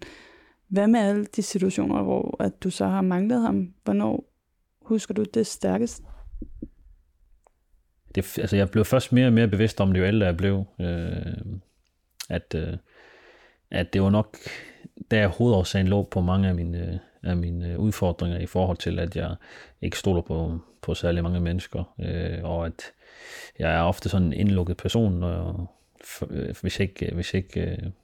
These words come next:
Speaker 2: jeg kender personen hundrede procent eller stoler på dem, og, og der skal der, der skal de, jeg, der skal vises nogle ting, før jeg kan, før jeg begynder med at åbne mig op og vise mit, øh, øh, min sande side, min sårbarhed. Øhm, og det er jo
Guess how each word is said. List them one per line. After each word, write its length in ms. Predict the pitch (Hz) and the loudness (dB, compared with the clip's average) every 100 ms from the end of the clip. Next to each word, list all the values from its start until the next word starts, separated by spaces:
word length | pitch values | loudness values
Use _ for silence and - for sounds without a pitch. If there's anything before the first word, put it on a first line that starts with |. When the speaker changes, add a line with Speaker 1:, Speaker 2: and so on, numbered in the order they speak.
| - | -6
Speaker 2:
jeg 120 | 90 | -4
kender 180 | - 92 | 0 -2
personen 360 | 92 95 85 | 2 0 2
hundrede 320 | 85 92 98 87 | 0 2 0 0
procent 260 | 90 87 | -2 -2
eller 320 | 82 85 87 98 - | -2 -2 -4 -8 -10
stoler 320 | 101 - 92 | -4 0 0
på 180 | - 90 | 0 -2
dem, 80 | 113 | -2
og, 140 | 82 - | -6 -6
og 120 | 85 | -2
der 100 | 95 | 0
skal 180 | 92 87 | 0 -2
der, 180 | 85 85 - - - - - | -2 -4 -6 -20 -20 -20 -6
der 80 | 95 | -2
skal 340 | 92 - 90 87 | -2 0 0 0
de, 280 | 85 - | -2 -2
jeg, 120 | 95 98 - | -2 -4 -2
der 60 | 92 | -2
skal 240 | - 92 | 0 2
vises 360 | 113 107 92 - | 4 4 0 0
nogle 120 | 90 | 0
ting, 340 | - 113 - - _ _ - - | 2 0 0 -12 _ _ -20 -16
før 220 | - - 101 | -6 0 2
jeg 200 | 87 - | 2 -2
kan, 360 | - 78 - | -2 -4 -6
før 180 | - 107 | -2 2
jeg 180 | 98 101 | 4 4
begynder 260 | 95 98 | 4 4
med 80 | 90 | 4
at 60 | 87 | 2
åbne 200 | 90 87 | 2 0
mig 100 | 85 | 2
op 160 | 92 | 2
og 100 | 90 | 0
vise 240 | 90 87 85 | -2 -2 -4
mit, 300 | 82 82 - | -4 -6 -6
øh, 220 | 85 92 - - - - - - - - | -6 -6 -10 -18 -20 -20 -20 -20 -14 -8
øh, 800 | 87 - - - - - 92 87 | -6 -6 -6 -6 -6 -6 -4 -4
min 340 | 85 82 85 | -2 -2 -4
sande 360 | - - 92 95 | -4 0 2 2
side, 240 | - 92 | 2 2
min 140 | 90 85 | 4 4
sårbarhed. 520 | 95 95 90 87 82 - - | 2 2 2 0 -4 -8 -8
Øhm, 840 | 87 87 85 85 85 85 85 - 113 - | -4 -2 -2 -4 -6 -6 -6 -8 -10 -6
og 160 | 85 | -4
det 100 | 95 | 2
er 60 | 104 | 2
jo 200 | 90 90 | 4 0